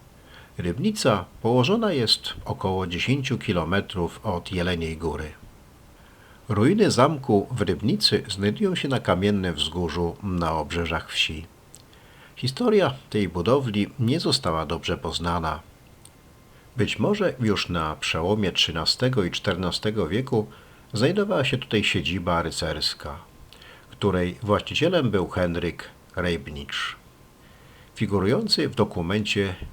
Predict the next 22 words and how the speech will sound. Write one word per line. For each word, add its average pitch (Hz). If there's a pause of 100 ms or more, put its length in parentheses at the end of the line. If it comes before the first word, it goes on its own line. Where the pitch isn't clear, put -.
(120)
piastowskiego 87
księcia 82
Bolka 78
pierwszego 90 (460)
z -
tysiąc 147
dwieście 107
osiemdziesiątego 87
ósmego 82
roku. 82 (960)
Dokument 175
Henryka 101
Jaworskiego 85
z -
tysiąc 87
trzysta -
szesnastego 87
roku 107 (560)
mówi 165
o 85
przyznaniu 90 (600)
niewymienionej 98